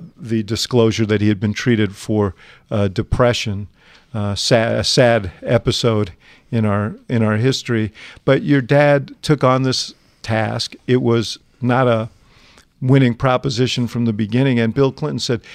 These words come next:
he came down to Texas a few days before the election, and, uh, he had this, this zip in his step and this great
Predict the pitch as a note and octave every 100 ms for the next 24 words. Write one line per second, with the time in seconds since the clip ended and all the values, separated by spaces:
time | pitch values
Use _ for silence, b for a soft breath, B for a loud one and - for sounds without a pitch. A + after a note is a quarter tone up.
0 | B - - D#3 E3 D#3+ C#3+ B2 - B2
1 | - A#2+ - A#2 - A#2+ A#2 - b -
2 | B2 G#2 A#2 G#2 - A#2 A2 A2 G#2 G2+
3 | G2+ - A2 G#2 B B B B - A#2
4 | A#2 A#2 A#2 A#2+ - A#2 A2+ - - _
5 | _ - C3 B2 A#2 A2+ B2+ A2 A#2+ A2+
6 | - - b b b b b _ _ _
7 | - A2+ G2 - A2 G2 C3+ C3+ B2+ A#2+
8 | - - C3 A#2 A#2 - G#2 G2+ G2+ -
9 | B2+ B2